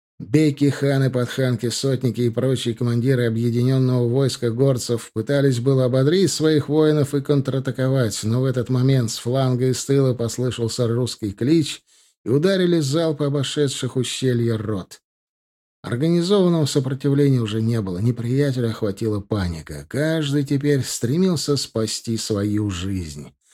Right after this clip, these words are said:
Русские же продолжали выкашивать с флангов ружейным огнем, а вдоль дороги, словно огромный каток,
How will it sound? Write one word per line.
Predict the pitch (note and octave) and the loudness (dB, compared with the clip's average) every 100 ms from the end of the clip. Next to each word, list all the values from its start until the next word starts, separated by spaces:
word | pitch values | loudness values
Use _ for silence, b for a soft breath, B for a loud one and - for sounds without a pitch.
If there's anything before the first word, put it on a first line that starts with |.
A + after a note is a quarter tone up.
| b b | b b
Русские | - - C#3 C3 - C#3 | -10 0 0 0 -2 0
же | C3 C3 | 0 0
продолжали | A#2+ B2 B2+ B2+ C#3+ C3+ | 0 0 -2 0 0 0
выкашивать | C3 C#3 C3+ - B2+ | 0 0 -2 0 -2
с | A#2+ | -2
флангов | - A#2+ C3+ B2 A#2+ - | -2 0 0 0 -2 -4
ружейным | G2 B2 A#2+ C#3 C3 | -4 -2 0 2 2
огнем, | C3 A#2+ C#3 D#3 D3+ | 2 2 2 4 4
а | C#3 | 2
вдоль | B2 C3 D3 | 2 2 2
дороги, | A#2 C3 D3 D3 C#3 | 2 2 2 2 2
словно | - A#2+ C3 A#2+ A2+ | 0 0 0 0 0
огромный | A2 C3+ D#3 D3 C#3 | -2 0 2 4 2
каток, | C3+ B2+ C#3+ C3 - | 0 0 0 0 -4